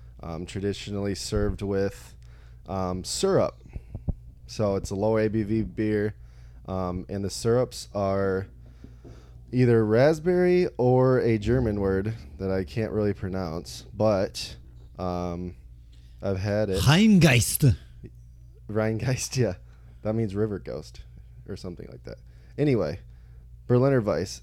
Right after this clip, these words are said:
Speaker 1: The, it's like a green syrup that if I can refer or, like, make it sound like anything tangible, it tastes like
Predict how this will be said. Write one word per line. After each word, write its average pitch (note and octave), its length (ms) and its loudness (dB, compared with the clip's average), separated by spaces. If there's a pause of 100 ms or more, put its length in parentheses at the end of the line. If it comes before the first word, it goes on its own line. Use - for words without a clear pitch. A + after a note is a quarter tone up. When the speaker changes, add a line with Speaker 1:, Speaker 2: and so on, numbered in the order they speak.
(120)
Speaker 1:
The, A2+ 500 2 (260)
it's B2 180 0
like D3 100 4
a C3 80 4
green C3+ 640 0
syrup A#2 600 0 (720)
that A2 280 4
if A#2 180 0
I A#2 140 4
can A#2+ 240 -2
refer A#2 540 2 (340)
or, G#2 140 2
like, F#2 280 0 (140)
make G#2+ 240 -2
it A2 120 -4 (360)
sound A2+ 680 -2 (340)
like A2+ 220 0
anything A2+ 360 0
tangible, A#2+ 580 -2
it F2+ 160 -4
tastes B2 320 -2
like A#2 480 -2